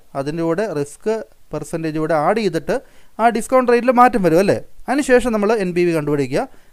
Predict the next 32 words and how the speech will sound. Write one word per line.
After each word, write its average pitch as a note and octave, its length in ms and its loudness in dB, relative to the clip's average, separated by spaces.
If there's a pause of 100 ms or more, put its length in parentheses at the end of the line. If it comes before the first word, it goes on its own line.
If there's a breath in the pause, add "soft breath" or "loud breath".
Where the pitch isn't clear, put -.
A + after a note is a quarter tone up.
(140)
Then A#3 120 -4 (120)
സാധാരണ E3 420 2
പോലെയാണ് C#3 360 -2
അതിൻ്റെ C3+ 260 -6
കാൽക്കുലേഷൻ C3 520 -6
വരിക. A#2+ 180 -4 (480 soft breath)
നമുക്ക് A#3+ 200 -2
ഈ B3+ 60 4
ഒരു B3 100 2
ക്വസ്റ്റ്യൻ A3 260 0
നോക്കാം. G3+ 300 2 (140)
അരുൺ A3 240 4
ലിമിറ്റഡ് G#3 320 2
is G#3 160 -6
considering F#3 560 -2
a - 80 -2
new F3 140 -2
project. D3+ 340 -2 (680 soft breath)
Two C4 120 4 (100)
alternative B3+ 580 4
proposals A3 520 0
are G#3 160 6
available. E3 340 2 (340)
എക്സ് - 280 -8
എന്നും A3 180 -4 (120)
വൈ F#3 200 4
എന്ന് G3 160 0
പറയുന്ന F#3 320 0
രണ്ട് F#3 280 0
പ്രൊജക്റ്റുകളാണ് E3+ 640 0 (540 soft breath)
അരുൺ B3 300 4
ലിമിറ്റഡ് G3+ 360 2